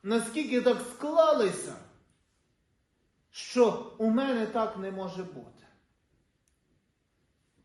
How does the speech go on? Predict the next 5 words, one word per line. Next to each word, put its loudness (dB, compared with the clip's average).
Але -2
дуже 2
часто, 2
отак 2
говорячи, 2